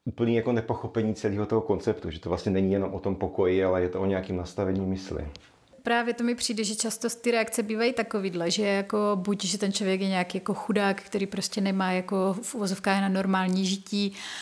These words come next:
Speaker 2: anebo jsem se i setkala dost s takovým právě, jak jsem říkala, jako, „No, ty už nevíš, co bys řešil.“ A, eh, nebo, nebo někteří lidi mi přijde, že si to až dokonce berou osobně, jo? Že vlastně někdo to vnímá jako kritiku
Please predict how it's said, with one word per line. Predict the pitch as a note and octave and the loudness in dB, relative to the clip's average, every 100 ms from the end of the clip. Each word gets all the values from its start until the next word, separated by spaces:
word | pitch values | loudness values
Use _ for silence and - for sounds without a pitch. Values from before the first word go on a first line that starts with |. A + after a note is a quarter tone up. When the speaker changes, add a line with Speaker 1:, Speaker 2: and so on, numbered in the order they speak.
| - - | -8 0
Speaker 2:
anebo | G#3 G3+ G3 F#3+ | 0 2 0 0
jsem | - G3+ G3 G3+ | 2 2 2 0
se | A3 | 0
i | - G#3+ | 0 0
setkala | G#3 G3+ A3 G3+ G3+ | -2 -4 0 0 2
dost | G3 - | 0 -2
s | - | -2
takovým | G#3+ G3+ G3 G3+ | -4 -2 0 0
právě, | A3 G3 G3 | 2 2 2
jak | G3 | 0
jsem | G#3 G3+ | 0 -2
říkala, | - G#3+ G3+ | -2 0 2
jako, | G3 G3+ | 0 0
„No, | G3 | -2
ty | G3 | 0
už | G3 G#3 | 0 0
nevíš, | G3 G3 | 0 0
co | - | -2
bys | G3 G#3 | 0 0
řešil.“ | G#3 G3 G3 G#3+ G#3 A3+ - - - - - - | 2 2 0 2 0 0 -6 -14 -14 -16 -16 0
A, | G3+ G3 F#3+ G3 G3+ G#3+ | 2 4 4 4 2 -2
eh, | G3+ G3+ G3 G3 | -4 -2 -2 -2
nebo, | G3+ F#3+ G3+ G3 G3+ G3+ - | -2 -2 0 2 2 0 0
nebo | G#3+ G3+ | 0 2
někteří | A3+ G#3+ A3+ A3 A#3 | 0 0 0 2 2
lidi | A3 G#3+ | 0 0
mi | A3 | -2
přijde, | G#3+ - G#3+ | -2 0 2
že | A3 | 2
si | G#3+ - | 0 -2
to | - | 0
až | A3 | 0
dokonce | F#3+ G#3+ A3+ A3 A3 | 0 -2 0 0 2
berou | A3 A3+ | 2 2
osobně, | - A3 - A#3+ A3 E3+ | 2 0 0 0 0 -2
jo? | E3 | -4
Že | F3 G3+ | -2 -2
vlastně | G3 G3+ - G3+ | -2 -4 -2 -4
někdo | G#3 G3 G3 | -4 -4 -4
to | G#3 | -2
vnímá | G#3 G#3 G3+ G3+ G3+ | 0 0 0 0 0
jako | G3+ G#3+ | -2 -4
kritiku | G#3+ A3 G#3 G#3+ G3+ G#3+ G#3 G#3 G#3 | -2 0 0 -4 -4 0 2 4 2